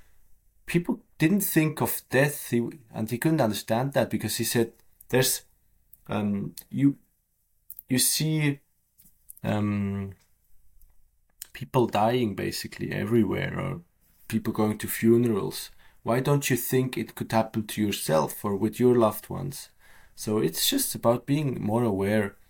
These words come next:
in everyday life and practicing, um, or,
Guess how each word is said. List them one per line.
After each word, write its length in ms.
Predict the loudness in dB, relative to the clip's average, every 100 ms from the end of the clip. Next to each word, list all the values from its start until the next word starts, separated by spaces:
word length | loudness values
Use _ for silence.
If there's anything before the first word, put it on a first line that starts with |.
| -12 -4
in 120 | 0
everyday 440 | 2 0 2 0
life 440 | 0 0 0 -2 -6
and 260 | -6 -6
practicing, 960 | 0 2 2 0 -2 0 2 4 4 0 -8 -20 -20 -20 -20 -10
um, 560 | -6 -4 -4 -4 -6 -10 -14 -10 -10 -8 -12 -14 -18 -20 -20 -20 -20 -20 -20 -20 -20 -20 -20 -10
or, 120 | -10